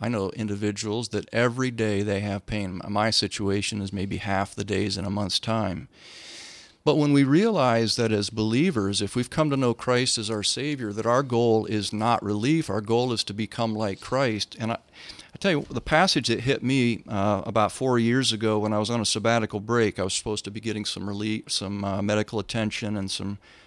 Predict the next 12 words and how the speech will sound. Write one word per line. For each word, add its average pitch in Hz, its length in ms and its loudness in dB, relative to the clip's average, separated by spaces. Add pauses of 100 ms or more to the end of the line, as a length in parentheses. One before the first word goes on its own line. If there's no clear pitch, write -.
(140)
R 107 260 2
and 101 80 2
R 107 280 4
to 95 200 -2 (760)
address 104 640 2
this, - 400 0
uh, 87 180 -10
battle 107 400 2
I've 107 180 4
had 101 200 0
with 95 200 -4
migraines, 101 840 0